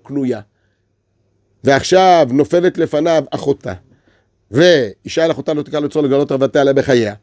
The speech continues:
ואחותה בעצם, יכול להיות שהיא קנויה בחמישים אחוז לפחות, אז אתה חייב להתפטר מהקטנה עכשיו.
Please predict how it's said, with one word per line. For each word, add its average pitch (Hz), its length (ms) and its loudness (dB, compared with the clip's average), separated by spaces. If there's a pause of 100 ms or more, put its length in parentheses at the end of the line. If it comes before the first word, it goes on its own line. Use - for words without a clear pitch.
(440)
ואחותה 156 420 2
בעצם, 170 540 2
יכול 143 200 -2
להיות 143 100 -2
שהיא - 120 -8
קנויה 131 380 2
בחמישים 120 440 -4
אחוז 123 200 -6
לפחות, 101 400 -10 (220)
אז 107 80 -12
אתה 110 100 -4
חייב 135 220 0
להתפטר 135 340 -4
מהקטנה 147 400 0
עכשיו. 127 200 -6